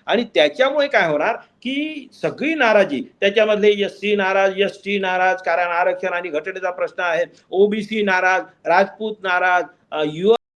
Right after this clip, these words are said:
नाराज, असं सगळीकडे नाराजीच नाराजी सुरू आहे. व्यापारी नाराज, उद्योगपती नाराज, शेतकरी नाराज,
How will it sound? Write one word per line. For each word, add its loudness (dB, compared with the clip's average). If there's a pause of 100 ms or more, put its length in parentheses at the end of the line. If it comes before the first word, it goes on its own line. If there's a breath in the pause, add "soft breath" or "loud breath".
(420)
नाराज, 0 (380)
असं 0
सगळीकडे -2
नाराजीच 0
नाराजी 0
सुरू -2
आहे. 0
व्यापारी 2
नाराज, -2
उद्योगपती -4
नाराज, -2 (320 soft breath)
शेतकरी 2
नाराज, 0